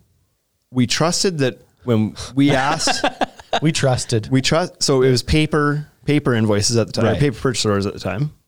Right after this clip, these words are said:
Speaker 1: and that part was fine. We filled those out. However, we never, like, filled out the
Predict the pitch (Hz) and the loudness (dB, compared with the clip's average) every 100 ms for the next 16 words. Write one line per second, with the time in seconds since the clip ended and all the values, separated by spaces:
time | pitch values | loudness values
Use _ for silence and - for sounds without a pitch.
0 | _ 127 165 220 117 92 - 92 135 123 | _ 0 0 0 -2 -4 -4 -4 -2 -2
1 | - 120 110 101 95 165 - _ _ _ | 0 0 0 0 0 -2 -6 _ _ _
2 | _ _ _ _ 139 147 123 139 185 127 | _ _ _ _ 0 2 2 2 2 2
3 | 127 131 123 107 - 123 117 113 - | 2 2 2 0 0 0 2 0 -2